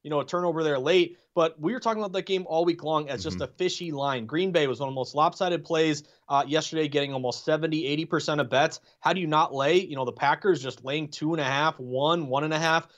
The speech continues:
Speaker 1: seems like a layup there. But even though you had heavy betting Green Bay, Green Bay opened two and a half, got all the way down, Pritch, to pretty much one or one and a half across the board. So that was that, uh, you know, sharp reverse line move. If the public's all over Green Bay, why'd the line go to Minnesota?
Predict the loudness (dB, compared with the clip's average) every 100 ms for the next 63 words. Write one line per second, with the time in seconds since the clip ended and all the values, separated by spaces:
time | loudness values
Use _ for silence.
0 | _ -6 0 0 0 0 4 4 2 4
1 | 6 4 _ -10 -8 -2 0 2 2 0
2 | 0 2 2 0 -2 0 4 4 4 -2
3 | _ -8 0 0 2 0 2 -4 -2 -2
4 | 2 0 -2 -6 0 2 4 2 2 2
5 | 0 0 -4 -4 -4 -4 -2 0 0 -2
6 | 0 2 2 0 0 0 0 0 0 -2
7 | 0 0 -2 -8 2 2 2 -4 _ 0
8 | 2 4 4 2 _ -4 2 4 2 -6
9 | -8 0 0 0 0 0 0 -4 -4 -2
10 | -2 -2 -6 -10 -4 0 0 0 0 0
11 | -2 -4 -2 0 0 2 4 4 2 0
12 | -2 -2 -2 -2 -2 -2 2 4 4